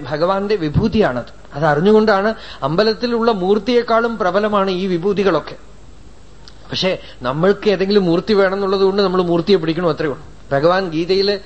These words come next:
വിഭൂതി യോഗം പറയുമ്പോൾ മൂർത്തികളെ ഒന്നും പറഞ്ഞില്ല. പക്ഷേ സരസാമസ്മി സാഗരഃ, ജലശേഖരങ്ങളിൽ ഞാൻ സാഗരമാണ്, പർവ്വതങ്ങളിൽ ഞാൻ ഹിമാലയമാണ്, ഇങ്ങനെ ഓരോന്നിനെയും എടുത്തു പറഞ്ഞിട്ടുണ്ട്. വൃക്ഷങ്ങളിൽ,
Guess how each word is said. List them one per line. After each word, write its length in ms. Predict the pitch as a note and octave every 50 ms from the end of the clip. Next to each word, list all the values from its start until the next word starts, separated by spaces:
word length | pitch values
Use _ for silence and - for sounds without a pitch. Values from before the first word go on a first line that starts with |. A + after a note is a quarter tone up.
| - - -
വിഭൂതി 340 | D3 D3 D3+ F3 G3 G3+ G#3
യോഗം 340 | G#3 G3+ G3+ G3 G3 G3+ G3+
പറയുമ്പോൾ 320 | F#3 F3 F3+ F#3 G3 F#3+
മൂർത്തികളെ 440 | E3+ D#3 E3+ F#3 D#3+ G#3+ G3+ G#3 G#3
ഒന്നും 220 | G3+ G3 G3 G3
പറഞ്ഞില്ല. 420 | F#3+ E3+ E3 E3+ F3 D#3+ C#3 B2 - - - -
പക്ഷേ 300 | C3 - E3+ F#3 G#3+ G#3+ - - - - - -
സരസാമസ്മി 760 | D3+ C3+ C3 D#3 D3+ - F3+ F3 F3+ F3+ F3+ E3 - - G3 A3+
സാഗരഃ, 500 | - D3+ B2 C#3 C#3 D#3 D#3 D#3 - - - - - - - - - - - - - - - - - - - - - - - - - - - A2+ A#2+ B2+
ജലശേഖരങ്ങളിൽ 1000 | B2 C3 C#3 C#3 E3+ F3+ - - G3+ F3+ F3 G3 F#3+ F#3+ F#3+ F#3+ F#3+ G3+ A#3 B3 - - - D3
ഞാൻ 160 | D3 D3+ D3+
സാഗരമാണ്, 760 | D3 C#3+ A#2+ C3 C#3+ E3 E3 E3 E3+ E3+ E3+ F3 F#3 G#3 A3 - - - - - - - - - - - - - - - -
പർവ്വതങ്ങളിൽ 520 | D3+ C#3+ D3 E3+ E3 F3+ F3+ F3 F3 F#3
ഞാൻ 300 | F#3 F3+ F3 E3+ E3+ E3
ഹിമാലയമാണ്, 800 | E3 D#3 D3 D3+ E3 E3 F3+ F#3 F#3 F3+ F3+ F3 F3 F3+ F#3 A3+ - - - - - -
ഇങ്ങനെ 180 | D#3 E3+ F3+ F3
ഓരോന്നിനെയും 560 | D3+ C#3+ E3+ F#3+ G3 G#3 G#3 G#3+ G#3+ G#3+ G#3
എടുത്തു 200 | E3+ E3 D3+ F3+
പറഞ്ഞിട്ടുണ്ട്. 600 | F3 D#3+ E3 F3 F3 D3+ D#3 D3 D3 - - - - - - - - - - - - A#2+
വൃക്ഷങ്ങളിൽ, 840 | C3 C3 C3 C3+ C#3+ C#3+ - - F#3+ F#3+ F3+ F#3 F3+ F3+ F3+ F3